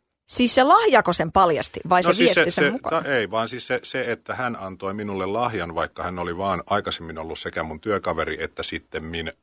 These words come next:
Speaker 2: myöskin oltiin keskusteltu avioeroja läpi ja lähennytty ikään kuin ystävinä. Mutta ei mulla ollut mielessäkään, että tässä voisi mitään sutinaa koskaan ruveta tapahtumaan. Mutta semmosia me miehet varmaan ollaan, että emme ihan tajuta kaikkea, missä asiat menee.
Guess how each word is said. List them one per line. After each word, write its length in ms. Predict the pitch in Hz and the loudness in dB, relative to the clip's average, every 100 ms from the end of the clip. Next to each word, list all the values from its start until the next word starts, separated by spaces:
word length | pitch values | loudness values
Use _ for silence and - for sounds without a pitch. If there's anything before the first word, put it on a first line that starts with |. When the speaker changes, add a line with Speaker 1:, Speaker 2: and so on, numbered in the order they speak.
| - | -14
Speaker 2:
myöskin 360 | 82 76 78 76 | -10 -10 -10 -14
oltiin 320 | 73 82 73 | -12 -12 -8
keskusteltu 600 | 80 - - 80 73 82 | -6 -6 -10 -12 -6 -4
avioeroja 540 | 90 80 78 82 80 | -4 -4 -4 -6 -2
läpi 220 | 82 - - - - | -4 -4 -12 -16 -10
ja 80 | 80 | -4
lähennytty 560 | 80 82 76 - 76 | -2 -2 -8 -12 -16
ikään 300 | 76 - 73 | -10 -6 -6
kuin 200 | 71 76 95 | -6 -8 0
ystävinä. 520 | 117 - - - - _ _ _ _ _ | 0 -2 -12 -18 -20 _ _ _ _ _
Mutta 280 | 78 - 78 | -12 -6 -4
ei 100 | 80 | -4
mulla 180 | 90 85 | -2 -4
ollut 160 | 80 | -4
mielessäkään, 580 | 92 95 82 - - 73 | -4 -2 -2 -6 -10 -10
että 160 | - - | -12 -12
tässä 240 | 73 - | -12 -10
voisi 180 | 71 - | -12 -14
mitään 280 | 76 78 73 | -10 -6 -6
sutinaa 500 | - - 73 67 73 | -6 -8 -10 -10 -18
koskaan 400 | - - - - | -18 -18 -16 -18
ruveta 280 | - 71 - 65 | -16 -18 -20 -14
tapahtumaan. 600 | 71 - - _ _ _ _ _ _ _ _ _ _ _ _ _ | -14 -14 -20 _ _ _ _ _ _ _ _ _ _ _ _ _
Mutta 240 | 87 - | -6 -4
semmosia 420 | - 90 85 98 95 | -4 -4 -4 -4 -4
me 100 | 95 | -2
miehet 300 | 95 87 92 | -2 -2 -4
varmaan 300 | 87 87 87 | -4 -2 -2
ollaan, 200 | 82 76 | -2 -6
että 140 | - | -10
emme 160 | 76 78 | -14 -14
ihan 160 | 76 - | -14 -6
tajuta 300 | 80 73 - _ | -6 -6 -10 _
kaikkea, 420 | 82 - - 76 | -14 -14 -20 -16
missä 280 | 78 - 76 | -14 -14 -14
asiat 260 | 80 76 _ | -16 -20 _
menee. 240 | - _ | -20 _